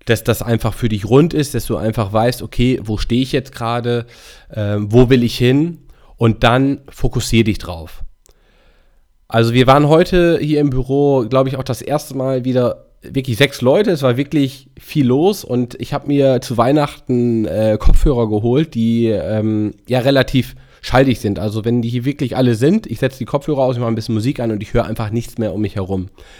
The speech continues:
Ich hab mein Handy auf Flugmodus gemacht. Ähm, in zwei Wochen gebe ich eine, ähm, einen Workshop auf einer Konferenz, Unternehmens-,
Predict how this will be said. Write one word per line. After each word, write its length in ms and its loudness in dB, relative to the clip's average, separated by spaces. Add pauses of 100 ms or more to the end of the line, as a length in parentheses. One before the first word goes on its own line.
(120)
Ich 100 -6
hab 100 0
mein 120 2
Handy 360 4 (320)
auf 140 -4
Flugmodus 560 4
gemacht. 380 0 (560)
Ähm, 520 2
in 180 2
zwei 360 4
Wochen 480 2 (420)
gebe 260 0
ich 160 -4
eine, 800 0
ähm, 240 -4
einen 200 2
Workshop 540 0
auf 220 -4
einer 320 -2
Konferenz, 560 -4
Unternehmens-, 680 -4